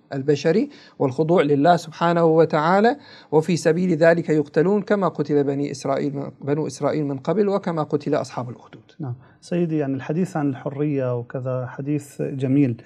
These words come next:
Speaker 2: لكن على أرض الواقع لا نجد له يعني وجودا وواقعا فعلا. متى يمكن أن نرى هذا؟
Speaker 1: الحرية نظام متكامل، جزء منه ديني،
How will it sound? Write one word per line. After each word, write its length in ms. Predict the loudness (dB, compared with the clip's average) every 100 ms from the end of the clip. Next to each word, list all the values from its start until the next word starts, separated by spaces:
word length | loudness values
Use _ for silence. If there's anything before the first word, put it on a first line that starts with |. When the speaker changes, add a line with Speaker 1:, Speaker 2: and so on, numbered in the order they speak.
| -20 -20 -4
Speaker 2:
لكن 420 | -2 0 0 0 0
على 220 | 4 6
أرض 260 | 6 2
الواقع 440 | 4 4 4 4 2
لا 180 | 4 4
نجد 320 | 2 0 -2
له 420 | -2 -2 -4 -4
يعني 600 | -6 -6 -6 -6 -6 -8 -12 -14 -18 _ _ _ -2
وجودا 600 | 2 2 4 4 2 0
وواقعا 1000 | -2 -6 -8 4 6 6 4 -4 -4 -8 _
فعلا. 400 | -6 -2 0 -2 -6 -16 -20 _ -14
متى 440 | -4 4 6 6 4
يمكن 260 | 2 0
أن 140 | 0 0
نرى 240 | 0 -2
هذا؟ 320 | -2 -4 -8 -12 -20 -20 _ -8
Speaker 1:
الحرية 400 | -4 -2 0 -2
نظام 320 | -4 -6 -6
متكامل، 500 | -8 -10 -10 -10 -10 -16 -20
جزء 340 | -10 -8 -8 -8
منه 220 | -10 -10
ديني، 380 | -8 -8 -8